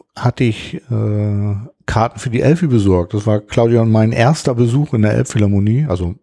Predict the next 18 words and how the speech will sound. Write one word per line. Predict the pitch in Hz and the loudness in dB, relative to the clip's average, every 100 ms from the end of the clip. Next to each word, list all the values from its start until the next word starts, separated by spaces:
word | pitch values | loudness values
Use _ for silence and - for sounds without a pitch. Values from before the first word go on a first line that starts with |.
| _ - | _ -8
nicht | 95 87 | -4 -2
mein | 90 87 110 | 0 2 2
erster, | 113 143 113 | 0 -2 -4
aber | 104 | -4
Claudias | - 117 135 135 | -2 -2 0 -2
erster. | 135 120 - 110 - - - - - _ _ | 0 -2 0 -2 -2 -10 -20 -20 -20 _ _
Und | 175 185 | -2 0
es | - | 2
war | 113 | 0
total | - 110 104 | 0 0 0
schön. | 104 87 82 87 - _ _ _ _ _ _ _ _ _ _ | 0 -2 -4 -6 -14 _ _ _ _ _ _ _ _ _ _
Man | 110 104 | -2 -2
musste | - - | -2 -6
zwar | - 101 | 0 2
mit | 101 101 | 2 2
Maske | 110 - 123 | 0 0 0
sitzen, | 113 120 - 117 110 | 0 0 0 0 0
aber, | - 101 98 101 95 | -2 -2 2 2 0